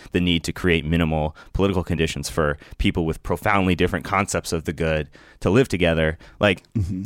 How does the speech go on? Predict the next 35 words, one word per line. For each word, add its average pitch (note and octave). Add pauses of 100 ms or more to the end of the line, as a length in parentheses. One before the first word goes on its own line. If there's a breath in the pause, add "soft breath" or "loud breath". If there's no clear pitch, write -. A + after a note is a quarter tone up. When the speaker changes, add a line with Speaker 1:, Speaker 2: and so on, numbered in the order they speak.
(100)
Speaker 1:
those B2+
ends C#3+
are B2
not G#2
their F2
ends. - (360)
Their A#2
ends A2+
are G#2+
to -
Speaker 2:
No. A#2+
Speaker 1:
create A2
a F#2+
society F#2
in F2+
which F2 (160)
only G2+
one G2+
end D#2 (680 soft breath)
prevails. D2+
Speaker 2:
Yes. C3+
No, B2
I, B2+ (440)
I, B2+
Speaker 1:
Yeah. A#2 (200)
Speaker 2:
I A#2
agree. A2+ (260 loud breath)
But D3
it D#3+
is, D#4+
uh, D3 (220)
again, D#3
just F#3
as D4
a, D#3+